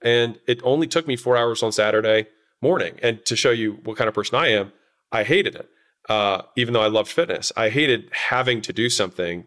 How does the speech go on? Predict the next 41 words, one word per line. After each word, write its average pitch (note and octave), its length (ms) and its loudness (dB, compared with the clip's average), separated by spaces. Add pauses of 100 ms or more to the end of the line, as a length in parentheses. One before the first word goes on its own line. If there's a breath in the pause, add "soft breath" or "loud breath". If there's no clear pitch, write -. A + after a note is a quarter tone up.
the - 80 -6
same G#2+ 240 0
thing G2+ 200 -2
every F#2+ 180 -2
day, F#2+ 360 2 (500)
um, E2+ 520 -2 (340)
like, F#2+ 140 0
on F#2+ 80 -2
the F2+ 80 -2
delivery F2+ 360 -2
side. E2+ 240 -6 (520 soft breath)
So A2 320 4
I A#2+ 200 -2
ended A#2+ 180 0
up G2 220 2 (240)
having A2 220 -2
the F#2 60 -4
genius A#2+ 320 0
idea G2 180 2
of F2+ 80 -2
saying, F2+ 180 -4
"Oh, A#2 140 2
I G#2 100 2
need G#2+ 140 0
to F#2+ 260 0
own G2+ 80 -2
a F2+ 60 -4
gym C3 240 0
because F#2+ 220 -6
then F#2+ 100 -2
I'll F2+ 100 -2
be F2 140 -4
a E2+ 100 -6 (280)
business F#2 280 -2
owner. A#2+ 240 4
I'm F2+ 120 -2
really G#2 180 4
just F2+ 180 0
self-employed G2+ 520 2
right F2+ 140 2
now." E2+ 200 -8